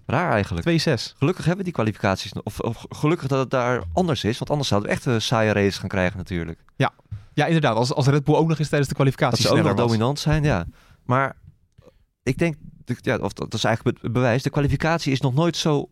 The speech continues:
Speaker 1: eh, onbelangrijk geweest als dit jaar.
Speaker 2: Kijk, ja.
Speaker 1: Ja, nee, het, eh, je ziet het, eh, ik las ook, zag ook een statistiek voorbij komen. Verstappen heeft meer races gewonnen, eh, wanneer Leclerc op pole staat dan wanneer,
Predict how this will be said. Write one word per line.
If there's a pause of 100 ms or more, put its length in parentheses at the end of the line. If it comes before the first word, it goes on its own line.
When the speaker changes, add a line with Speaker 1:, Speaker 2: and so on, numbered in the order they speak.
Speaker 1:
eh, (280)
onbelangrijk
geweest
als
dit
jaar. (200)
Speaker 2:
Kijk,
ja. (480)
Speaker 1:
Ja,
nee,
het,
eh,
je
ziet
het,
eh, (260)
ik
las
ook,
zag
ook
een
statistiek
voorbij
komen. (360)
Verstappen
heeft
meer
races
gewonnen, (360)
eh, (280)
wanneer
Leclerc
op
pole
staat
dan
wanneer,